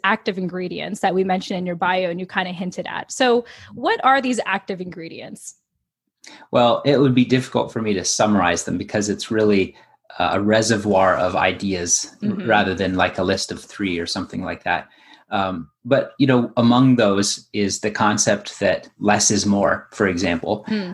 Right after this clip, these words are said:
Speaker 2: Um, there's this tendency that we all have to keep adding clutter into our business processes. And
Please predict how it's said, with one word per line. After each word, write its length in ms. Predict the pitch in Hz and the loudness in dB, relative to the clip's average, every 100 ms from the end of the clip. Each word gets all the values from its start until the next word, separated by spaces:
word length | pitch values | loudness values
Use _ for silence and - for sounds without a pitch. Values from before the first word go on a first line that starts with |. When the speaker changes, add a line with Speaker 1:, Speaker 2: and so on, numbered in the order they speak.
| - | -6
Speaker 2:
Um, 300 | 95 139 - _ - | -4 -4 -8 _ 0
there's 260 | 104 101 | 2 2
this 220 | 113 110 - | 0 0 0
tendency 500 | 117 151 - - 98 | 0 0 -2 -4 -4
that 140 | 82 | -4
we 120 | 95 | -2
all 160 | 107 113 | 0 2
have 360 | 110 92 95 - | 2 0 0 -4
to 100 | 107 | -4
keep 280 | - 113 - | -2 -2 0
adding 360 | 110 107 113 104 | 2 2 0 -2
clutter 520 | - 104 107 147 160 - | -2 2 4 4 0 -6
into 300 | 113 107 117 | -8 -4 2
our 140 | 104 95 | 2 2
business 360 | 101 110 104 - | 0 0 -2 0
processes. 720 | 95 95 - - - 143 127 | 0 0 -2 -8 -6 -2 -2
And 240 | 110 | -2